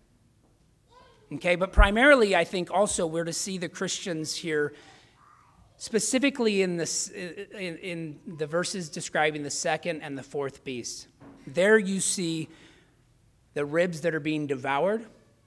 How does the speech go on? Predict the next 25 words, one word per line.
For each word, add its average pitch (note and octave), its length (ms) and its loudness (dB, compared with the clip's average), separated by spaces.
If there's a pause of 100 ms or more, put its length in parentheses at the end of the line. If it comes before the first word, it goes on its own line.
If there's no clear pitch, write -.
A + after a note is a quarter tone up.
(1300)
and C3+ 140 -2
you C#3+ 120 -2
see D3 460 -2
those D3 400 -4
who D#3 100 -4
are C3+ 80 -4
being C3+ 260 -2
trampled C#3+ 600 -2
upon A#2+ 360 -6
by B2 160 -4
the A#2+ 80 -10
fourth B2+ 380 -8
beast. A#2+ 320 -10
It's C#3 160 -8
a D3+ 60 -6
picture E3 380 -8
of B2+ 120 -8
persecution. C3 720 -8 (2500)
It's - 140 -10
a D3 60 -10
picture - 360 2
of C3 120 -6
tribulation C3 640 -4
and A#2 100 -6
trial. A#2 460 -2